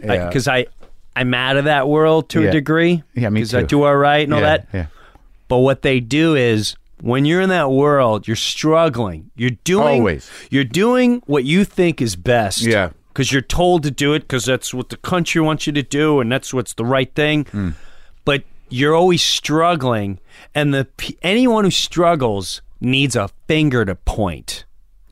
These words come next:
Speaker 2: Yeah.
Speaker 1: "Well, it's because this, and
Speaker 2: Right.
Speaker 1: it's because of that. I ain't doing good in school because
Speaker 2: Yeah.
Speaker 1: the teachers, uh,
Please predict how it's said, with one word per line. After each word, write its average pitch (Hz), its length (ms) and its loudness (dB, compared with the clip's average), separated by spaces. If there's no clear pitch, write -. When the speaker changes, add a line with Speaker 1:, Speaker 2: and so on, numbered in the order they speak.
Speaker 2:
Yeah. 120 140 -6
Speaker 1:
"Well, 165 240 2
it's - 120 -4
because 175 920 0
this, 220 680 0
and 110 100 0
Speaker 2:
Right. 95 80 0
Speaker 1:
it's 82 100 -4
because 175 500 -2
of 160 160 -2
that. 208 340 0
I 170 140 -2
ain't 202 160 2
doing 185 400 2
good 180 160 2
in 170 120 2
school 220 580 2
because 175 640 0
Speaker 2:
Yeah. 110 180 2
Speaker 1:
the 151 80 0
teachers, 185 800 0
uh, 160 260 2